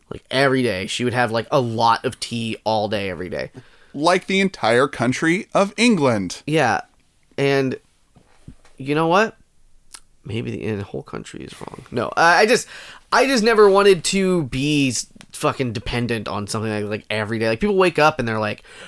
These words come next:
Speaker 1: "I'm not a, don't talk to me till I have my coffee." And it's like, well, okay, but, <laughs> like, is, <laughs> who, which one of us is wrong here? <laughs>
Speaker 2: Nobody's wrong.
Speaker 1: Um,
Speaker 2: Everybody's living their truth.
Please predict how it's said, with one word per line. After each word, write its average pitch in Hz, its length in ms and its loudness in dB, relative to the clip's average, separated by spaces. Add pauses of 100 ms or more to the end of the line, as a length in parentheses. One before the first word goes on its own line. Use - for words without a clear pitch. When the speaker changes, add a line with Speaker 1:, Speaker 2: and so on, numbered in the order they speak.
Speaker 1:
"I'm 117 280 2
not 107 220 2
a, 101 60 -2
don't 120 280 -2
talk 113 280 0
to 110 80 -10
me 95 140 -4
till 92 180 -4
I 92 160 -2
have 92 260 -4
my - 240 -2
coffee." - 520 -6
And 95 80 -8
it's 113 140 -6
like, 131 200 0
well, 185 220 2
okay, 185 300 2
but, 143 340 2 (440)
<laughs> - 420 -20
like, 147 340 2
is, 139 300 -2 (540)
<laughs> - 520 -16
who, 226 140 2
which 254 180 4
one 262 140 6
of 233 80 4
us 196 100 4
is 160 140 -2
wrong 180 260 4
here? 147 300 2 (440)
<laughs> - 440 -6
Speaker 2:
Nobody's 127 400 0
wrong. 90 300 -4 (360)
Speaker 1:
Um, 123 640 2
Speaker 2:
Everybody's 135 520 0
living 110 260 0
their 95 140 -4
truth. - 440 -10